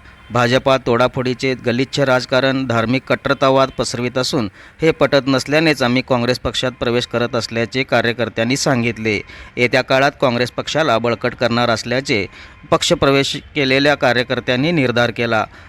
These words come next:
सदर प्रसंगी माजी आमदार विश्वनाथ चाकोते, शहराध्यक्ष चेतन नरोटे, केदार उंबर्जे,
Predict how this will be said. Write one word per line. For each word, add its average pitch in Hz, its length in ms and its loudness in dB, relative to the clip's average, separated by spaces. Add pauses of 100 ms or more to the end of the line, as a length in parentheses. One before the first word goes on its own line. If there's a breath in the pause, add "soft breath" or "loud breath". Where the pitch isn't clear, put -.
(120 loud breath)
सदर 147 300 2
प्रसंगी 147 440 2
माजी 131 320 2
आमदार 135 400 2
विश्वनाथ 117 440 -2
चाकोते, 123 540 -2
शहराध्यक्ष 120 720 -2
चेतन 135 420 -2
नरोटे, 135 460 0
केदार 117 360 0
उंबर्जे, 123 560 0